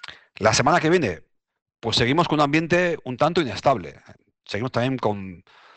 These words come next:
ya temperaturas más, eh, veraniegas, pero de nuevo, por ejemplo, eh, la jornada del martes se pueden producir algunos chubascos, eh,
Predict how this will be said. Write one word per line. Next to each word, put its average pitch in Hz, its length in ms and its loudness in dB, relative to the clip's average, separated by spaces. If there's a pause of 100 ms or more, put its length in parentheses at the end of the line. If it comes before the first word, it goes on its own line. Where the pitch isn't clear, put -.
(200)
ya 123 100 0
temperaturas 127 420 2
más, 135 260 2
eh, 135 160 0
veraniegas, 165 720 -2 (480)
pero 143 180 2
de 123 80 2
nuevo, 139 220 -2
por 117 140 -6
ejemplo, 135 440 -6 (400)
eh, 90 460 -12 (340)
la 90 480 -6
jornada 98 340 0
del 113 120 0
martes 139 920 -6 (800)
se - 140 -8
pueden 113 180 0
producir 107 300 -4
algunos 107 220 0
chubascos, 107 460 -4
eh, 80 360 -14